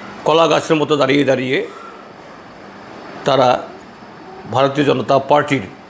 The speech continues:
এই যুবকদের, তাদের এই গণতান্ত্রিক অধিকার হরণ, একটা নির্বাচিত বিধায়ককে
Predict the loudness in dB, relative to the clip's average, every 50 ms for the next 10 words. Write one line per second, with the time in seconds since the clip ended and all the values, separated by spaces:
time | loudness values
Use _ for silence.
0 | -20 -10 -6 -4 -4 -2 -2 -2 2 4 4 4 4 2 2 2 2 0 -2 -14
1 | -16 -18 -20 -20 -20 -20 -20 -20 -20 -20 -20 -20 -20 -20 -20 -20 -20 -20 -18 -18
2 | -18 -18 -16 -16 -14 -14 -14 -14 -14 -14 -14 -12 -12 -12 -12 -12 -12 -10 -4 0
3 | 0 4 6 6 4 4 2 -2 -8 -14 -18 -20 -20 -20 -20 -20 -20 -20 -20 -20
4 | -20 -20 -20 -20 -20 -20 -20 -20 -20 -20 -20 -20 -14 -2 2 4 6 6 6 4
5 | 4 0 -4 -10 -14 -18 -18 -18 -18 -18 -18 -18 -20 -20 -20 -20 -20 -20 -18 -18
6 | -20 -20 -20 -20 -16 -6 0 2 2 2 4 2 0 0 2 0 2 2 2 2
7 | 2 2 2 4 2 4 2 2 2 2 2 0 -4 -10 -16 -18 -20 -20 -20 -20
8 | -20 -20 -20 -20 -20 -20 -20 -20 -20 -20 -20 -20 -20 -20 -20 -20 -20 -20 -20 -18
9 | -18 -18 -16 -16 -16 -14 -14 -12 -12 -10 -10 -10 -6 -2 -2 -2 0 0 0 2
10 | 2 2 0 0 0 0 2 2 2 2 2 0 2 2 2 2 4 2 2 4
11 | 4 4 4 2 0 -4 -2 0 0 0 0